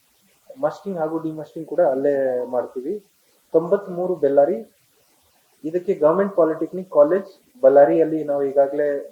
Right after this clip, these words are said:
ಮಸ್ಟಿಂಗ್, ಡಿಮಸ್ಟಿಂಗ್ ಹಾಗೂ ಟ್ರೈನಿಂಗ್, ಆ, ಕಾರ್ಯಗಳನ್ನ ಏರ್ಪಡಿಸ್ಲಿಕ್ಕೆ ಪ್ಲಾನ್ ಮಾಡಿದೀವಿ. ತೊಂಬತ್ನಾಲ್ಕು ಬೆಳ್ಳಾರಿ ಸಿಟಿ ಸೆಂಟ್ ಜಾನ್ಸ್ ಪಿ ಯು ಕಾಲೇಜ್,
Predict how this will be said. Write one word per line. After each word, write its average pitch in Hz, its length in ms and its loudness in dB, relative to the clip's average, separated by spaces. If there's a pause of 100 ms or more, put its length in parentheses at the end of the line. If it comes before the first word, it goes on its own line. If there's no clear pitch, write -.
(120)
ಮಸ್ಟಿಂಗ್, 147 440 -8
ಡಿಮಸ್ಟಿಂಗ್ 139 500 -12
ಹಾಗೂ 139 180 -2
ಟ್ರೈನಿಂಗ್, 143 540 -10
ಆ, 131 220 -4
ಕಾರ್ಯಗಳನ್ನ 135 520 -2 (560)
ಏರ್ಪಡಿಸ್ಲಿಕ್ಕೆ 131 880 -6 (480)
ಪ್ಲಾನ್ 131 280 -6
ಮಾಡಿದೀವಿ. 127 480 -8 (320)
ತೊಂಬತ್ನಾಲ್ಕು 170 680 0
ಬೆಳ್ಳಾರಿ 147 360 4
ಸಿಟಿ 208 440 -12 (420)
ಸೆಂಟ್ 170 240 0
ಜಾನ್ಸ್ 175 340 -4
ಪಿ 160 80 -4
ಯು 156 80 -4
ಕಾಲೇಜ್, 151 360 2